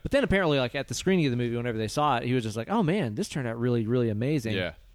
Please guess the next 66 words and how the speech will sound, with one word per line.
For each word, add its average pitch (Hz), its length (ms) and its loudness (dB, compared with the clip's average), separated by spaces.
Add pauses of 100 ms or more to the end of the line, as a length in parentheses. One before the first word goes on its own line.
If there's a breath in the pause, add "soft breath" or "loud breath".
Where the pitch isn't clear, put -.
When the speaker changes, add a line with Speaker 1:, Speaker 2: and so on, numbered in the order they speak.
(220)
Speaker 1:
But 170 240 2
adding 247 400 2
to 220 300 4
that 147 300 4
is 135 120 4
the 131 80 2
fact 139 360 -2
that, 131 140 0
as 156 160 2
you 147 60 2
said, 151 300 2
they 131 160 4
were 131 220 4
shooting 170 420 2
in 127 160 0
Texas 135 580 0
in, 117 320 -2
what 160 180 0
month 196 200 -2
did 190 160 2
you 190 60 0
say? 220 440 0
Speaker 2:
August. 110 760 -2
Speaker 1:
August? 160 440 4
I 196 60 -4
think 214 60 4
it - 20 4
was 285 100 2
Speaker 2:
Yeah. 285 60 6
Speaker 1:
like, 208 80 0
a 139 60 2
three-month 170 520 0
shoot. 139 340 0
So, 160 100 -2
and 165 120 0
it 165 80 4
was 147 80 4
just, 196 240 2
like, 190 160 0
during, 165 240 2
like, 160 220 -4
the 123 100 0
three 160 320 0
hottest 147 500 0
fucking 139 280 -2
months 131 260 -2
of 123 100 0
the 117 120 -2
year. 110 540 0
Speaker 2:
Well, 143 320 0
Speaker 1:
It's 156 80 2
Speaker 2:
I - 20 6
Speaker 1:
all 160 60 6
the 170 40 6
way 175 60 8
Speaker 2:
mean, 139 40 2
Speaker 1:
through 147 120 2
October 127 480 2
or 110 40 -2
something 127 220 -6
like 110 160 -4
that. 107 320 -2
Speaker 2:
yeah. 87 80 -4 (540)
Three 165 160 2
hot 135 300 2
months. 107 400 -6